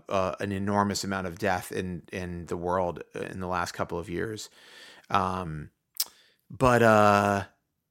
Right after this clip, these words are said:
this, this one was like, there's just some people you, you just, it's like, I,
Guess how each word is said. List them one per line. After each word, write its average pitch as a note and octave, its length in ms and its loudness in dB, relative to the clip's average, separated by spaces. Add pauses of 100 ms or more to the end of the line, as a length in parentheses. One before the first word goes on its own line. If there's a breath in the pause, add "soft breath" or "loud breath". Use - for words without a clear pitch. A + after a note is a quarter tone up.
(1080)
this, F#3 240 6 (120)
this G3 280 8
one A3+ 160 6
was C3+ 180 2
like, B2 460 8 (1500)
there's E3 180 4
just A3 180 2
some F3 200 6
people C3 320 2
you, A2 280 0
you G#2+ 200 -6
just, G#2+ 260 -6 (140)
it's G2+ 260 -4
like, G2 220 -4 (1200 soft breath)
I, C3+ 140 4